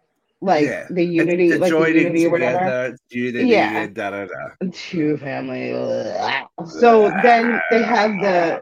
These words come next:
Speaker 1: blessing of the
Speaker 2: <laughs>
Speaker 1: rings. Then, obviously, they have the vows. Then there's something else she told me. She's like, I was like, "How long is this fucking ceremony?" She goes, "Thirty minutes." I go, "Bitch,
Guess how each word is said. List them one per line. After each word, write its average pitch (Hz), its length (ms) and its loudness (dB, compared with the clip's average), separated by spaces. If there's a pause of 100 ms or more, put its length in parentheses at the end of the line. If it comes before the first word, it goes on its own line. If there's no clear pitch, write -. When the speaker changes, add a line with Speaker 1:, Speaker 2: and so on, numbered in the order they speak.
(100)
Speaker 1:
blessing 240 460 2
of 247 140 2
the 254 100 6
Speaker 2:
<laughs> 226 120 6
Speaker 1:
rings. 208 360 2 (640)
Then, 254 380 6 (140)
obviously, 233 360 4
they 254 80 2
have 220 220 2
the 214 60 -2
vows. 196 600 6 (440)
Then 277 220 6
there's 349 220 4
something 277 360 0
else 233 200 2
she 226 180 -6
told 190 300 0
me. 170 460 -6 (600)
She's 247 180 -2
like, 220 340 4
I 247 80 6
was 269 100 4
like, 254 160 2
"How 349 240 2
long 370 300 2
is 330 60 4
this 349 140 0
fucking 330 320 2
ceremony?" 285 420 2
She 233 140 -4
goes, 220 200 4
"Thirty 294 220 2
minutes." 247 300 -2
I 220 80 2
go, 214 140 2
"Bitch, 320 500 0